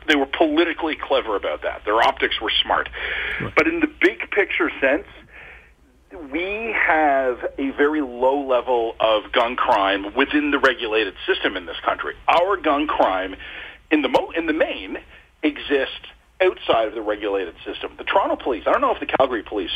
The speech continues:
Speaker 1: uh, do anything like this, but the Toronto Police fairly regularly will release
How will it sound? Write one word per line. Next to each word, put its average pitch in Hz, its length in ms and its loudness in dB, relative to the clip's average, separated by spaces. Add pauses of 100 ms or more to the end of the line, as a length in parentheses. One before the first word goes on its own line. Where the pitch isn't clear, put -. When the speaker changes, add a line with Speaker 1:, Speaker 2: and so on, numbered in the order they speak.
(160)
Speaker 1:
uh, 101 120 0
do 104 180 -2
anything 92 220 -2
like 82 180 -4
this, 82 180 -4
but 120 120 -6
the 113 60 -6
Toronto 190 340 2
Police 127 240 0 (140)
fairly 139 280 4
regularly 113 600 0
will 104 220 0
release 104 340 -2